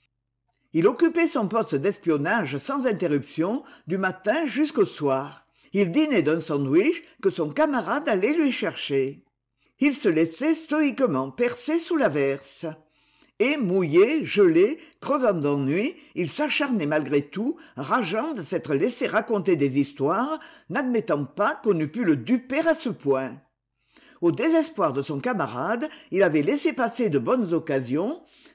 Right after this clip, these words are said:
des individus suspects qu'il eût été intéressant de suivre pour savoir où ils allaient, ce qu'il y avait dans leurs paquets. Il s'entêtait,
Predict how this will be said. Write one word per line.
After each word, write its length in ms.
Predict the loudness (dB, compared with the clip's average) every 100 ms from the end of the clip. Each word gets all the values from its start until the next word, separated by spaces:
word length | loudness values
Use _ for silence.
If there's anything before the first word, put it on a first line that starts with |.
| 2
des 220 | 4 4
individus 500 | 2 0 0 2 2
suspects 760 | 2 -2 -2 -4 2 4 2 -4 _
qu'il 180 | -4 0
eût 80 | 0
été 360 | 0 0 2
intéressant 600 | 0 0 0 0 0 -2
de 160 | 0 -2
suivre 500 | -2 2 2 2 -4 -10 -6
pour 160 | -4
savoir 420 | -2 -2 0 2
où 120 | 4 4
ils 180 | 2
allaient, 440 | 0 2 2 2 -4 -18 _
ce 180 | -4
qu'il 300 | -2 0 0
y 80 | 2
avait 240 | 0 -2 -2
dans 160 | -2
leurs 180 | -2 -4
paquets. 560 | -4 -4 -2 -2 -2 -10 _ _ _ _ _ _ -4
Il 120 | -2
s'entêtait, 840 | 0 2 4 4 0 4 4 4